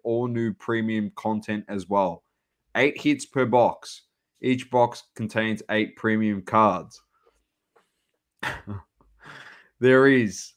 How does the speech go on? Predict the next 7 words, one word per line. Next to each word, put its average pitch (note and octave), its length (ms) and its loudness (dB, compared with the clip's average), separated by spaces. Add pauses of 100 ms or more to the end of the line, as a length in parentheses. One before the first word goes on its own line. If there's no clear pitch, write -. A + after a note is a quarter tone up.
uh, F2+ 320 -4
one C3+ 480 4
giant C3+ 480 2
gem B2 340 0
style A2 680 0
case A2 320 -2
hit, B2+ 260 -4